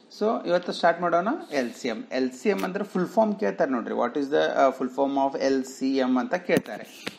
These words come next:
So, ಎಲ್ ಸಿ ಎಂ full form ಏನ್ ಬರ್ತದಪ್ಪ? Least common multiple. least common multiple ಅಂತ ಹೇಳ್ಬೇಕು. ಅದಕ್ಕೆ ಕನ್ನಡದಲ್ಲಿ ಲ ಸಾ ಅ ಅಂದ್ರೆ ಲಘುತ್ತಮ ಸಾಮಾನ್ಯ ಅಪವರ್ತ್ಯ.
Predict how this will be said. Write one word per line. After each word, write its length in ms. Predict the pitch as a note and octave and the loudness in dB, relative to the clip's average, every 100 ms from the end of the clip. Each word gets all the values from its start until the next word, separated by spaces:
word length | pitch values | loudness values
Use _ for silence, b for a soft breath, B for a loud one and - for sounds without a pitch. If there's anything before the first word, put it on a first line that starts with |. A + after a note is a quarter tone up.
| - | -8
So, 100 | - | 0
ಎಲ್ 140 | C#3+ C3 | 0 -2
ಸಿ 140 | - | -2
ಎಂ 140 | E3 D3+ | -2 -2
full 180 | D#3 | -6
form 220 | C#3 D#3 D#3 | -4 -2 -2
ಏನ್ 160 | D#3 | -2
ಬರ್ತದಪ್ಪ? 460 | D#3 C#3+ D3+ D3+ G3+ C#4+ B B _ | -2 -4 -4 -2 0 -2 B B _
Least 840 | A#2 B2+ C#3+ D3+ F3+ A#3 - D4 - | -6 -2 -2 -2 -4 -6 -8 -10 -2
common 840 | D3+ B2 A#2+ A#2+ C3+ F#3 B3+ C#3 | 0 2 0 -2 -2 -2 -4 -2
multiple. 680 | A#2 A2 - A2+ G#2 A#2 G#2+ | -2 -4 -8 -10 -6 -6 -6
least 300 | A2+ A2+ - | -6 -8 -6
common 320 | A2+ A#2+ G#3+ - B B - | -4 -4 -6 -8 B B -8
multiple 680 | B2 A2+ - A#2 - A2+ A2 | -6 -6 -8 -10 -8 -8 -8
ಅಂತ 200 | G#2 E3 | -4 -2
ಹೇಳ್ಬೇಕು. 600 | G3+ F#3+ D3+ A#2+ - A2 | 0 2 2 0 -4 -4
ಅದಕ್ಕೆ 300 | A#2 C3 F3 | -4 -6 -6
ಕನ್ನಡದಲ್ಲಿ 600 | D3+ B2+ B2 B2 C#3 D3 | -2 -2 -2 -2 -2 0
ಲ 140 | B2 B2+ B2+ | 0 0 -2
ಸಾ 220 | B2+ A#2 | -2 2
ಅ 420 | A2+ A2+ A#2+ A2+ | 4 4 2 0
ಅಂದ್ರೆ 280 | A#2 C#3 D#3 | 0 -2 0
ಲಘುತ್ತಮ 920 | B2+ A#2 B2 C#3+ - B2 A2+ C3+ D4 B B - - | 2 2 0 -4 -6 -8 -6 -6 -6 B B -20 -4
ಸಾಮಾನ್ಯ 680 | B2+ A#2+ B2 C3 B2+ A#2+ C#3+ - B B B - | 0 2 2 2 0 0 -2 -4 B B B -2
ಅಪವರ್ತ್ಯ. 920 | C3 F#3+ F3 D#3+ C#3+ - - B2+ | 0 0 2 2 0 -6 -4 0